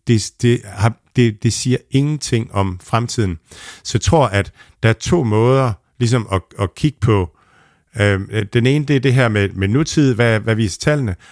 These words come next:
Og den anden, det er det her med, hvad tænker jeg om virksomheden i fremtiden? Og så acceptere, at, øh, det er, det er godt nok svært at, at estimere.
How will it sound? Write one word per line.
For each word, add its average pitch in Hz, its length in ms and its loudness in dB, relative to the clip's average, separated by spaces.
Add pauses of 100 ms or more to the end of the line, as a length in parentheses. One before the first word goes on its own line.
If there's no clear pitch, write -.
(140)
Og 117 120 2
den 110 100 0
anden, 127 320 0
det 135 160 2
er 123 40 0
det 127 120 2
her 123 120 2
med, 117 200 2 (240)
hvad 123 100 2
tænker 127 320 0
jeg 113 120 4
om 92 120 -2
virksomheden 113 540 0
i 101 80 -4
fremtiden? 104 680 -4
Og 98 160 -2
så 120 100 -2
acceptere, 101 760 -2
at, 85 140 -6 (540)
øh, 107 160 -4
det 123 240 4
er, 92 280 0 (360)
det 123 80 4
er 117 40 0
godt 117 200 0
nok 117 160 -2
svært 113 400 0
at, 90 240 -2 (160)
at 101 180 0
estimere. 104 580 0